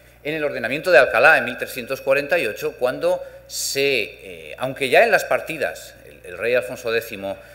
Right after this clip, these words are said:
ya había reservado la, la, el subsuelo, el derecho del subsuelo, la regalía del subsuelo a la corona, es en, en el ordenamiento de Alcalá, de su hijo, Alfonso onceno,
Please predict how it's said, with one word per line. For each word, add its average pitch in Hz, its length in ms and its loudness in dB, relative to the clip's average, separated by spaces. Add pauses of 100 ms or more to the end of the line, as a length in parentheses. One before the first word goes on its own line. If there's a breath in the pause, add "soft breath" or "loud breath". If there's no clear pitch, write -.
(120)
ya 110 160 2
había 123 220 4
reservado 120 680 2 (340)
la, 76 520 -12 (140)
la, 64 320 -18
el 123 160 -4
subsuelo, - 720 0 (220)
el 110 100 -12
derecho 160 340 -2
del 147 140 -4
subsuelo, - 600 -8 (120)
la 95 140 -2
regalía 113 580 2
del 98 160 -4
subsuelo 104 560 -6 (340 loud breath)
a 98 120 -8
la 135 160 0
corona, 123 560 -4 (400 loud breath)
es 120 340 -6
en, 92 460 -12
en 95 100 -10
el 95 100 -6
ordenamiento 95 520 -6
de 143 80 4
Alcalá, 104 720 0 (340)
de - 80 -16
su - 160 -18
hijo, - 260 -12 (160)
Alfonso 80 380 -18
onceno, 113 320 -12